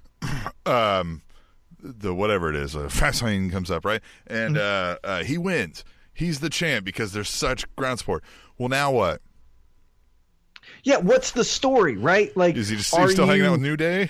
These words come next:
Speaker 1: And, like
Speaker 2: Yeah. And, and are you gonna give Big E a title shot if he wants it?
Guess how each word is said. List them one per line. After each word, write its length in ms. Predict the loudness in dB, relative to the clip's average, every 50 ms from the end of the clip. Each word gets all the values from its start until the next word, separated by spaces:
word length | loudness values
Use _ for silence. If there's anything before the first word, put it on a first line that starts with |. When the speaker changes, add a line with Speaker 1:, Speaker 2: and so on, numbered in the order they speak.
| -4 -10 -8
Speaker 1:
And, 200 | -4 -4 -2 0
like 280 | 0 0 0 0 0 0
Speaker 2:
Yeah. 440 | 2 2 4 4 4 4 2 0 -2 -6 -14 -20 -20 -10 -2
And, 200 | 0 2 2 2 2
and 360 | 2 2 4 4 4 2 0 0
are 120 | 2 2 4
you 80 | 4 4
gonna 160 | 4 4 4
give 480 | 4 6 6 8 8 8 6 4 2 2
Big 260 | 4 4 4 4 4
E 520 | 2 2 4 4 4 4 4 2 2 0 -2 _ 0
a 80 | 0 0
title 380 | 2 4 4 4 4 4 2
shot 340 | 2 2 4 4 4 4 4
if 100 | 4 2
he 120 | 2 0
wants 360 | 2 2 2 2 2 2 2 2
it? 340 | 4 6 6 6 4 0